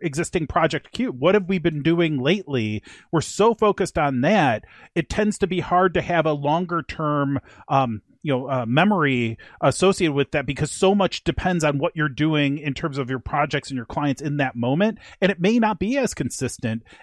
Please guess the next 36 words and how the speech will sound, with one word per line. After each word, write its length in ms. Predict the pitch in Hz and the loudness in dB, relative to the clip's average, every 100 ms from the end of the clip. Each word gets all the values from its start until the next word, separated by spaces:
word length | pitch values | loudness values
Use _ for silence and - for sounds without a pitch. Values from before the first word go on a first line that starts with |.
| - | -4
as 280 | 160 165 156 | 0 2 2
the 140 | 170 | 2
operations 680 | 139 - 135 135 - 139 127 | 0 0 -2 -2 -2 -4 -4
of 420 | 156 143 131 123 - | 0 2 2 -2 -4
an 220 | 151 139 | 0 2
organization 640 | 147 135 123 147 127 135 | 0 0 0 -2 -2 -2
that 200 | 143 - | -4 -4
produces 500 | 143 117 139 - 123 | -6 -2 -2 -2 -6
something 460 | - 120 135 123 120 | -4 -4 -2 -2 -2
in, 80 | |
like, 180 | 117 113 | -4 -2
in, 80 | 131 | -2
in, 260 | 139 123 131 | -2 -2 -2
in 160 | 123 | -2
a 60 | 117 | -4
product 380 | - 135 120 - | 0 0 0 -2
setting 360 | 113 101 101 | -6 -6 -10
or 60 | 107 | -12
something 280 | - 123 117 | -10 -8 -6
like 160 | 113 | -8
that, 140 | 135 127 | -6 -2
where 100 | 135 | 0
you've 140 | 120 | 0
been 160 | 139 127 | -2 0
doing 320 | 139 131 123 - - | -2 -2 -2 -8 -10
the 80 | - | -4
same 320 | - 160 135 - | 0 2 0 0
basic 540 | 143 147 - 139 - | 0 -2 -4 -6 -2
business 360 | 139 127 135 - | -2 -2 -6 -4
for 120 | 139 | -4
the 40 | |
last 300 | 123 120 - | -2 -2 -4
twenty 240 | - 143 135 | -6 -2 0
years. 260 | 170 131 | 0 -2
I've 180 | 131 160 | -2 -4
seen 280 | - 165 | -2 -2